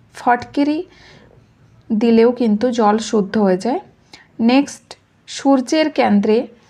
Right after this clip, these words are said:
হাইড্রোজেন গ্যাস ছাড়া আর কোন গ্যাস পাওয়া যায়? হাইড্রোজেন ছাড়া পাওয়া যায় হিলিয়াম। হিলিয়াম থাকে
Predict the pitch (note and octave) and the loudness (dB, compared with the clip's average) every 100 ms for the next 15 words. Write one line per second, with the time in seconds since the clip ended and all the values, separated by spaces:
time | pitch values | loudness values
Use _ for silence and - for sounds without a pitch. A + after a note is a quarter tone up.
0 | - - - B3+ B3 A#3+ D4 D#4 D4+ A#3 | -20 -20 -6 -2 -2 0 -2 0 0 2
1 | G#3+ G#3+ - A#3+ G#3 A3 A3+ A#3+ B3 B3+ | 2 0 -2 0 2 0 0 0 0 0
2 | A#3+ A#3 B3+ B3+ - F3+ F3 F3 E3+ - | 0 0 -2 -4 -4 0 0 -4 -10 -14
3 | _ _ _ _ _ _ _ _ _ _ | _ _ _ _ _ _ _ _ _ _
4 | - - A#3+ B3 D4 D4+ D#4 D4+ C#4 B3+ | -14 -4 -2 -2 -2 -4 -2 -4 -2 -2
5 | A#3+ A#3 A3 A#3 B3+ - _ - A3 G#3+ | 2 2 2 0 -4 -6 _ -2 0 4
6 | A#3 B3 E4 - _ _ _ _ _ _ | 2 0 -8 -16 _ _ _ _ _ _
7 | - _ _ _ _ _ _ _ _ B3 | -20 _ _ _ _ _ _ _ _ -2
8 | B3 B3 B3 B3 B3+ G#3+ G3+ | 0 2 2 0 0 -2 -2